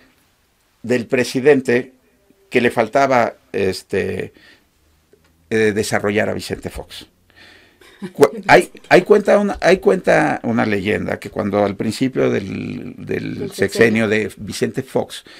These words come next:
Speaker 1: él juntaba a varios empresarios, etcétera, etcétera, para ver qué opinaban, este, del país, qué se podía hacer, o sea, una buena intención.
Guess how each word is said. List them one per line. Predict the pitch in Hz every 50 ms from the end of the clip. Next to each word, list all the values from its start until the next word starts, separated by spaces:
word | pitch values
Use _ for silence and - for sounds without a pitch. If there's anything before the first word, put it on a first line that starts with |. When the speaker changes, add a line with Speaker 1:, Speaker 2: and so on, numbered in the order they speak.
| - - - -
Speaker 1:
él | - 113 123 123 - - _ _ _ _ _ _ _ _ 117 -
juntaba | - - 135 127 - 147 139 135 135 131
a |
varios | 127 123 120 117 117 113 -
empresarios, | - 110 - - 107 - - - 113 113 110 107 107 110 107 104 101 -
etcétera, | 104 - - - 104 - - 107 107 107
etcétera, | - - 110 107 - 107 104 107 104
para | - 117 113 113 117 123 -
ver | 117 120 117 117 123
qué | - _ 131 123 123 117 - -
opinaban, | 123 110 - - 110 107 113 113 120 120 117 113 113 113 113 117 113 - _ _ _ - - _ _ - -
este, | - - - - - - _ - 151 - - - - - - _ _ _ _ _ _ _ _ _ -
del | - 104 98 98 95 92 95 92
país, | - 98 98 110 120 123 123 123 120 -
qué | - 120 110
se | - 117 -
podía | - 101 98 101 107 107
hacer, | 101 - - 113 107 107 110 110
o | 107
sea, | - - 127 120 110 - - _ - _ _ _
una | - 131 131 123
buena | 113 117 117 110 107
intención. | 107 95 - - 78 76 - - - -